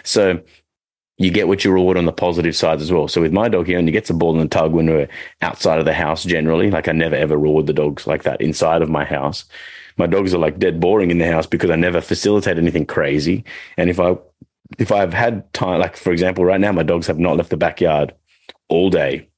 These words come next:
since last night 'cause it was a day off today.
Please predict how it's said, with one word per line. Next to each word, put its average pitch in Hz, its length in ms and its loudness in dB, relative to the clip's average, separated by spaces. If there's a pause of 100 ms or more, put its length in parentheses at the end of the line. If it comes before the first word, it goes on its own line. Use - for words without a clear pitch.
(480)
since 95 260 0
last 87 280 2
night 107 280 0 (260)
'cause - 100 0
it - 20 2
was 82 100 0
a 80 40 0
day 90 180 2
off 87 120 0
today. 85 420 0